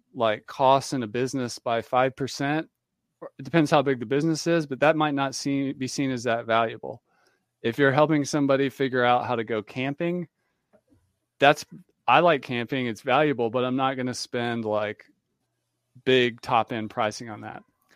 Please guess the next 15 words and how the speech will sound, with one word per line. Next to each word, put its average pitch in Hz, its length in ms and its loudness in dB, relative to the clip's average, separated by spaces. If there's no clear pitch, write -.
So 139 520 2
perceived 180 760 -2
value 131 600 4
of 127 220 -8
the 120 100 -4
result 120 560 0
promised 127 400 -4
from 131 120 -6
the 117 60 -4
membership 143 580 -2
is 120 180 -6
one 131 380 0
key 123 320 -4
pricing 117 640 -4
lever. 113 420 -8